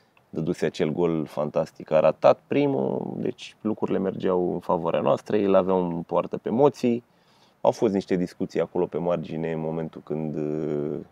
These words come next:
s-a făcut lista cu executanții, unii jucători care în mod normal ar fi trebuit să execute și care erau executanți în cerți, i-au refuzat, uh,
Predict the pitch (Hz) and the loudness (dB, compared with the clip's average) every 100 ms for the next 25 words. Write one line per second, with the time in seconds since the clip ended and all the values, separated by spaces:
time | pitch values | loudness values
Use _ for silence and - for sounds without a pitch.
0 | _ - - - - 80 78 - - 80 | _ -6 -6 -6 -4 0 0 -2 2 6
1 | 76 69 73 - _ _ - - 73 71 | 6 4 0 -8 _ _ -16 -8 -6 -2
2 | 76 76 78 - - 127 117 - 90 87 | -2 0 -2 -4 8 8 8 2 0 0
3 | 80 80 - 80 - 80 78 - _ - | -2 -4 -2 0 4 4 2 -4 _ -20
4 | - - _ _ - 82 85 87 80 80 | -20 -20 _ _ -8 -2 2 2 2 4
5 | 80 76 - - 82 78 78 - 76 78 | 6 6 2 -6 -4 -2 -2 -2 -2 -4
6 | - 80 76 - 76 76 76 76 73 73 | -4 -6 -8 -4 -2 0 0 0 -2 -4
7 | - 73 78 76 - 80 78 76 - - | -6 -6 -4 -6 0 2 2 -2 -12 -14
8 | - - 71 71 - - _ _ _ _ | -12 -10 -10 -10 -14 -18 _ _ _ _
9 | _ _ _ _ _ _ _ _ - 135 | _ _ _ _ _ _ _ _ 2 2
10 | 113 - - - 69 82 - - - 65 | 2 -6 -14 -4 -2 -2 -4 -14 -8 -6
11 | - 87 80 156 - _ - - - - | -4 -4 6 6 6 _ -20 -20 -14 -10